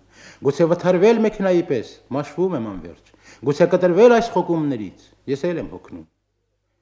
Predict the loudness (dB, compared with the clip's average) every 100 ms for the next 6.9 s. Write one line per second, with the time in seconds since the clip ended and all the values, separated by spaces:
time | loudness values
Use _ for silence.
0 | _ -14 -14 -8 -4 -2 -2 -2 0 2
1 | 2 0 -2 0 2 2 2 0 -2 -6
2 | -10 _ _ 2 6 6 6 0 -2 -2
3 | -2 -2 -4 -4 2 2 4 2 -2 -6
4 | -14 -18 -18 _ _ _ _ _ -10 -8
5 | -6 0 2 2 0 0 2 0 -2 -2
6 | 0 2 2 2 0 0 -2 -4